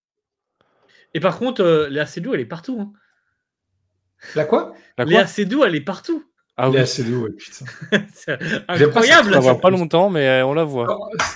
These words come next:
Speaker 2: le pire, c'est que je l'ai ma-, j'aime, je, j'arrive pas à reconnaître sa tronche quand elle est là, et du coup, c'est à la fin du film. Euh, ma chérie qui me dit, euh, « Ah ouais, euh, du coup, euh », enfin, je lui, je lui dis, « Putain, je m'attendais pas à voir Lady Fenring », parce que du coup, il y a pas, il y a pas, euh, le, le duc de Fenring,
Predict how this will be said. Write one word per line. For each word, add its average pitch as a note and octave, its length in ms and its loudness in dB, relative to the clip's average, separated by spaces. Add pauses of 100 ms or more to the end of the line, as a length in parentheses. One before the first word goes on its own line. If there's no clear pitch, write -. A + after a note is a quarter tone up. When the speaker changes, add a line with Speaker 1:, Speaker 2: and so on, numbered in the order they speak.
(100)
Speaker 2:
le D#3 180 2
pire, A#3+ 180 -2
c'est - 120 -4
que B2+ 60 -10
je D3 40 -6
l'ai D#3+ 60 -2
ma-, F#3 180 -2
j'aime, D3 260 -2
je, D3 220 -6
j'arrive D#3+ 300 -4
pas E4 80 -8
à F4+ 40 -8
reconnaître D3+ 320 -6
sa C#3 100 -4
tronche G3 240 -8
quand C#3+ 160 -8
elle C3+ 80 0
est C#3 80 2
là, D3 240 -2
et D3+ 60 -8
du B2+ 100 -8
coup, B3 100 -8
c'est - 140 -6
à D3+ 40 -4
la D3+ 100 -2
fin A#3+ 160 -8
du G3+ 100 -4
film. A3 360 -8 (600)
Euh, D3 120 2
ma D#3 120 -2
chérie G3 240 -2
qui G3 120 -6
me F3 100 -2
dit, G#3+ 240 -4
euh, « D3+ 200 0 (240)
Ah D3 120 -8
ouais, A#3 320 -4
euh, F3 380 -2
du D#3+ 180 -14
coup, C#4+ 300 -12
euh », E3 240 -4
enfin, E3 160 -6
je C3+ 100 -6
lui, E3 100 -10
je C3+ 120 -8
lui D3 40 -10
dis, « C#4 140 -14
Putain, A#3 300 -10
je D3+ 80 -10
m'attendais C#3+ 320 -4
pas A3+ 100 -4
à - 20 0
voir C#3 200 0
Lady D#3 200 -6
Fenring », F3+ 600 -6 (280)
parce - 80 -16
que D#3+ 80 -2
du C#3 120 -2
coup, A#3 100 -6
il G3 60 0
y D#3 40 0
a - 60 -2
pas, F#3+ 260 -6
il D#3 60 -10
y C3+ 60 -2
a B2+ 40 -6
pas, E3 360 -2
euh, B2+ 40 -4
le, B2 220 -6
le B2+ 140 -4
duc D#3+ 180 -8
de D3 100 -4
Fenring, D3+ 480 -6